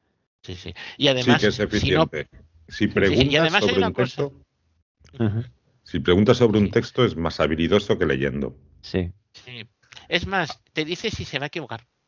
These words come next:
Speaker 1: Porque es una de las cosas que nosotros no hemos hecho, pero tú le puedes preguntar a inteligencia artificial si está segura o no. Y te lo va a decir. Es decir,
Speaker 2: Sí, sí.
Speaker 1: te va a decir si tiene toda la confianza, o te va a decir, porque como ha comentado Ricardo,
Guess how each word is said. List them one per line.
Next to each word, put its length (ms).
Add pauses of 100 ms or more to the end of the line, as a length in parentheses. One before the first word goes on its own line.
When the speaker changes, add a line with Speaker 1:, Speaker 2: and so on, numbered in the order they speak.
(160)
Speaker 1:
Porque 140
es 80
una 120
de 60
las 100
cosas 300
que 120
nosotros 440
no 80
hemos 260
hecho, 200
pero 160
tú 80
le 60
puedes 160
preguntar 340
a 40
inteligencia 400
artificial 420
si 100
está 180
segura 360
o 20
no. 160 (240)
Y 80
te 100
lo 80
va 60
a 40
decir. 240 (1300)
Es 100
decir, 180
Speaker 2:
Sí, 100
sí. 80
Speaker 1:
te 120
va 80
a 40
decir 500
si 180
tiene 220
toda 260
la 100
confianza, 680
o 60
te 100
va 80
a 20
decir, 240
porque 220
como 160
ha 20
comentado 420
Ricardo, 460